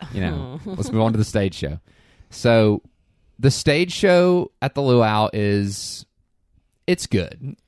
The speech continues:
Speaker 1: It's really
Speaker 2: Yeah,
Speaker 1: good.
Speaker 2: no, it's, it, yeah, it's sweet.
Speaker 1: I mean,
Speaker 2: It's very Saved by the Bell.
Speaker 1: look, it's got, like, the fire eater guys.
Speaker 2: Yo, that part's great.
Speaker 1: That part's great.
Speaker 2: Yeah.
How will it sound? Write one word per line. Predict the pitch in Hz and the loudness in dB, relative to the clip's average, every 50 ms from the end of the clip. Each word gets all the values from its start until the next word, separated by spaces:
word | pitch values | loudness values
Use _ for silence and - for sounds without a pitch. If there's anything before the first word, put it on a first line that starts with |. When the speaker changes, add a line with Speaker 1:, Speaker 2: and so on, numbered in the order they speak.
| _ _ | _ _
Speaker 1:
It's | - - - - | -10 -10 -6 0
really | 320 403 523 523 494 | 0 2 4 6 4
Speaker 2:
Yeah, | 339 233 | 4 4
Speaker 1:
good. | - | 2
Speaker 2:
no, | 262 247 | 2 2
it's, | 185 254 302 - - - | 2 0 -2 -4 -8 -8
it, | - 240 240 175 | -6 -6 -6 -4
yeah, | 208 214 175 151 | -4 -4 -4 -4
it's | 180 - | -4 -6
sweet. | - 147 113 - _ _ _ _ | -10 -12 -12 -12 _ _ _ _
Speaker 1:
I | 131 131 | 0 2
mean, | 143 143 143 139 | 2 2 2 2
Speaker 2:
It's | 139 - - | 0 -2 -2
very | 190 208 226 233 240 240 240 247 | -2 -2 0 0 0 0 -2 -4
Saved | - - 220 196 185 | -4 -4 -4 -4 -2
by | 160 156 147 | -2 -4 -4
the | 135 120 | -4 -8
Bell. | 113 76 - - - _ _ _ _ _ _ | -10 -12 -12 -14 -20 _ _ _ _ _ _
Speaker 1:
look, | 160 156 127 - - - _ _ _ _ _ _ _ _ _ _ _ _ _ | 6 6 6 6 0 -12 _ _ _ _ _ _ _ _ _ _ _ _ _
it's | - 139 - - | -2 -2 -2 0
got, | - 147 131 123 117 107 - - _ _ _ _ _ _ _ | 0 0 2 2 0 0 -2 -6 _ _ _ _ _ _ _
like, | 104 104 - | -8 -8 -8
the | - | -4
fire | - - 113 117 123 123 | -2 0 2 2 4 2
eater | 123 123 127 127 | 2 2 0 2
guys. | 120 117 120 120 117 117 117 117 117 117 117 113 - - 202 | 2 2 2 2 2 2 2 2 0 0 -2 -4 -6 -4 -2
Speaker 2:
Yo, | 233 220 220 | 0 0 4
that | 202 285 - - | 4 4 4 6
part's | 381 320 262 - - | 4 4 4 2 0
great. | - 208 - - - _ - | -2 -2 -4 -4 -8 _ 0
Speaker 1:
That | - 131 151 - | 2 2 2 4
part's | - 135 110 104 - | 4 4 4 2 0
great. | - 110 101 98 | 0 0 2 2
Speaker 2:
Yeah. | 208 175 120 87 - | 0 -2 -4 -8 -12